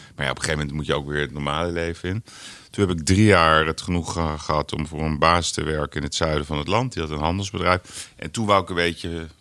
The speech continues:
voor mezelf wat gaan doen. Toen was ik vijfentwintig, eh, geloof ik. Toen, eh, ben ik een, eh, soort adviesbureautje begonnen. Dus dan huur, verhuur je jezelf.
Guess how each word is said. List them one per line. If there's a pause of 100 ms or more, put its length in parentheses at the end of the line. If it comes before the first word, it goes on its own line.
(120)
voor
mezelf
wat
gaan
doen.
Toen
was
ik
vijfentwintig,
eh, (380)
geloof
ik. (960)
Toen,
eh,
ben
ik
een,
eh,
soort
adviesbureautje
begonnen. (800)
Dus
dan
huur,
verhuur
je
jezelf.